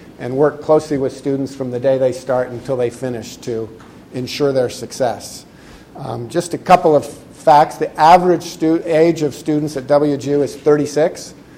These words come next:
although they range from sixteen to seventy-six. Um, most are working full-time.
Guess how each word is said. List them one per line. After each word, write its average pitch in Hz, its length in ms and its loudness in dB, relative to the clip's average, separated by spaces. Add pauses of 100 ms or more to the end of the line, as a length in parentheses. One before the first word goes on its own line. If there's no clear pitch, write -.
(300)
although 135 260 0
they 139 120 4
range 143 320 -2
from 127 220 -6
sixteen 151 480 -4
to 127 80 -4
seventy-six. 147 840 -2 (540)
Um, 135 540 2 (480)
most 170 360 4
are 165 80 6
working 160 400 2
full-time. 151 680 0